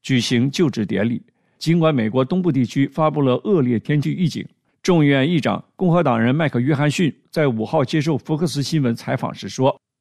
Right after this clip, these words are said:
选举人计票法案要求一月六号下午一点认证，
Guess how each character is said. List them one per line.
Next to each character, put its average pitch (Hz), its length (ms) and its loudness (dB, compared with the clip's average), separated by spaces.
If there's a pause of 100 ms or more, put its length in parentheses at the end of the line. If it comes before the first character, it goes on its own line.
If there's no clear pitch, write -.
选 196 260 2
举 170 140 0
人 123 200 2
计 160 200 0
票 160 160 2
法 101 220 -2
案 107 140 -2 (120)
要 147 120 2
求 139 240 0
一 160 100 -4
月 170 140 4
六 160 160 2
号 127 160 0
下 139 240 0
午 110 140 -2
一 185 220 -2
点 - 200 -6
认 101 200 -4
证， 123 180 -2